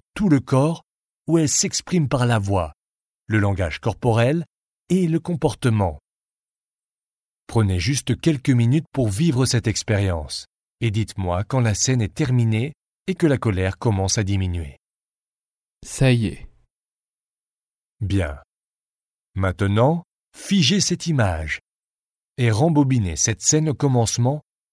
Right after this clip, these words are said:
Speaker 1: avant que la colère ne débute. Et j'aimerais que vous recommenciez à jouer cette scène de nouveau. Cette fois-ci, juste avant que les pensées négatives commencent à se former,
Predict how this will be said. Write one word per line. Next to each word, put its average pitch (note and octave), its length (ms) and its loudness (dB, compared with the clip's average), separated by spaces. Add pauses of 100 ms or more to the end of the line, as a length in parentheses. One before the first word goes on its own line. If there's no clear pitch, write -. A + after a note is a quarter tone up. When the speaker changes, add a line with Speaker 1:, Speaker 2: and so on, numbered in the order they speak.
(120)
Speaker 1:
avant D#3+ 420 0
que C3+ 140 -2
la G#2+ 160 2
colère A2+ 380 2
ne B2+ 100 2
débute. F2+ 580 -4 (920)
Et C#3+ 80 4
j'aimerais F#3+ 460 4
que D3+ 120 0
vous C3+ 140 0
recommenciez E3+ 720 2
à A2+ 80 4
jouer G2+ 180 0
cette G2 220 -2
scène D#3 300 0
de B2+ 100 2
nouveau. F2+ 480 -2 (600)
Cette - 240 -2
fois-ci, G#2+ 520 0 (520)
juste A#2+ 500 0
avant D3 280 2
que A#2+ 100 -2
les F#2 140 0
pensées C3+ 400 2
négatives B2 560 0 (100)
commencent G3 480 4
à C3 60 2
se - 140 0
former, G2+ 520 0